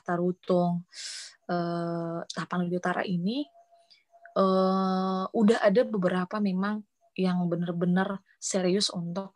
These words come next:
eh, revitalisasi gitu. Tapi somehow masih banyak juga yang tidak terlalu peduli.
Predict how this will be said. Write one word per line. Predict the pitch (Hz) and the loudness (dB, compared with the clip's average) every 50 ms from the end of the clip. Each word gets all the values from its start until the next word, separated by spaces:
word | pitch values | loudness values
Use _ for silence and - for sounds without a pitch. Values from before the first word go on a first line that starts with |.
| - - | -8 -6
eh, | 170 170 165 170 | -6 -6 -4 -6
revitalisasi | 175 - - 208 - 175 175 175 - - 165 - - - 165 160 170 | -6 -8 -8 -8 -4 -4 -4 -4 -4 -8 -8 -8 -6 -6 -6 -6 -8
gitu. | 175 - 190 180 - - - - - - _ _ | -8 -10 -12 -12 -12 -18 -20 -20 -20 -20 _ _
Tapi | 202 196 254 233 | -6 -4 -4 -6
somehow | - - 214 202 185 180 208 226 247 220 | -6 -2 -2 -2 0 2 0 0 2 0
masih | 208 190 - - 180 170 | -2 -2 -2 -4 -4 -4
banyak | 170 170 170 180 208 208 - _ - | -4 -4 -4 -6 -6 -8 -10 _ -10
juga | - 175 165 160 165 202 202 - - - | -8 -8 -6 0 0 0 0 0 -4 -6
yang | 180 175 175 170 170 170 165 170 - - - - - - - - - _ - | -6 -4 -4 -4 -4 -6 -6 -8 -12 -18 -16 -14 -12 -12 -14 -14 -16 _ 0
tidak | 208 190 190 - - | 2 2 2 0 -2
terlalu | 190 185 180 185 - | -2 -2 -2 -2 -2
peduli. | 190 175 175 170 185 269 | -2 -2 -2 0 0 0